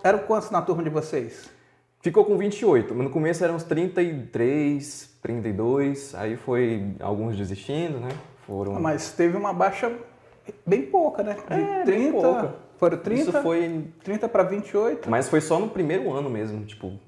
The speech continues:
Speaker 2: os, foram os quatro, né? Só no primeiro ano. É porque tem muito aquela questão da, da, da gente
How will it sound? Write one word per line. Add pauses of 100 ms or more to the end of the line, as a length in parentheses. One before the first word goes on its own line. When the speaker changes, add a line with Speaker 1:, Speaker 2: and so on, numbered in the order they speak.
(100)
Speaker 2:
os,
foram
os
quatro,
né?
Só
no
primeiro
ano. (760)
É
porque (440)
tem
muito
aquela
questão
da,
da,
da
gente